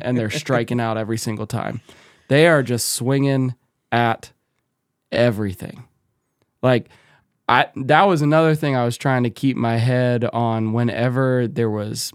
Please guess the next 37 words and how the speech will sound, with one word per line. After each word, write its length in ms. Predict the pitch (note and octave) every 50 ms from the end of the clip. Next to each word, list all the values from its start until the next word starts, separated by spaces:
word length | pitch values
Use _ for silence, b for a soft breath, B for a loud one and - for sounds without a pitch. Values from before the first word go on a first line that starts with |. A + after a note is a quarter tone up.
| - _ _ - -
pitching 320 | - D#3 D3+ - D3+ C#3+ C#3
changes 400 | C3 D3 C#3 C#3 B2+ C3 A#2+ -
throughout 300 | - B2+ B2 B2 C3 B2+
the 80 | A#2+
series. 440 | A2+ - - B2 B2 A#2+ A#2 A#2 G#2
Like, 220 | A#2 A2 G2+ - b b b b b b b b b b b
what 380 | - A2 G#2+ A#2+ C3+ D#3+ E3+ -
is 360 | - D3+ D3+ C#3+ C3+ B2 A#2
the 180 | B2+ C3 A#2 -
idea 600 | - A#2+ B2 A#2+ A#2+ G#2+ A2+ A#2+ A#2+ A#2+ A#2+ A#2
or 180 | A#2 G#2+ G#2+ A2
what 200 | G#2+ A#2 B2 B2+
is 100 | A#2 G#2+
the 80 | A2+
thought 300 | G#2 - G#2+ G#2 G#2 -
process 520 | - - G2+ G2+ G2 - - G#2 G#2 G2 -
behind 540 | - - A2 G#2+ G#2+ A2 G#2+ G#2 G2+ G#2+
guys 360 | - - G#2 G#2+ A2+ A#2 G#2+ -
like 220 | G#2+ G#2 G#2 -
Nick 220 | A#2+ - A#2 A2+
Castellanos 800 | - - A#2+ A#2 A#2+ - - A2+ A2+ G#2+ G#2+ G#2+ A2 G#2 - - -
and 160 | - A#2 A2+
Trea 280 | G#2 - - G#2+ G#2 G#2
Turner 300 | - - A2 G#2 G#2+ G#2
right 260 | G#2+ G#2+ G#2 G#2 -
now 420 | - G#2+ G#2+ - - - G#2 C3 D3+ _
for 220 | _ - A#2+ -
other 180 | - A2 A2+ -
teams? 400 | - - - - - B2+ - - b b b b b b b b b b
And 120 | - A#2 A2+
I 80 | A#2+
don't 160 | D3 E3 C#3+
think 180 | - C#3 C3 A#2
that 120 | - A2
there's 240 | - G#2+ G#2+ G#2+ G#2
any 160 | A2+ A2+ A2+
respect. 500 | G#2 G#2+ G#2+ - - B2 - - _ -